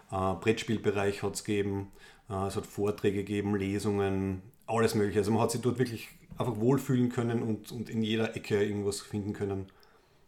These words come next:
was einem wahrscheinlich gefällt. Also ich bin nächstes Jahr, wenn's wieder ist, sicher wieder dabei. Und eine letzte Erwähnung in puncto Grazer,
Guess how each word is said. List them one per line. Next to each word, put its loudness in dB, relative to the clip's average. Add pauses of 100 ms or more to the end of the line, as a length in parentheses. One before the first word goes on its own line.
(280)
was -4
einem -2
wahrscheinlich -4 (380)
gefällt. -8
Also -8
ich -10
bin 0
nächstes -4
Jahr, 0
wenn's -4
wieder 2
ist, 0
sicher -4 (500)
wieder -2
dabei. 0 (1080)
Und 2
eine 4
letzte 4
Erwähnung 4
in 0
puncto -2
Grazer, 0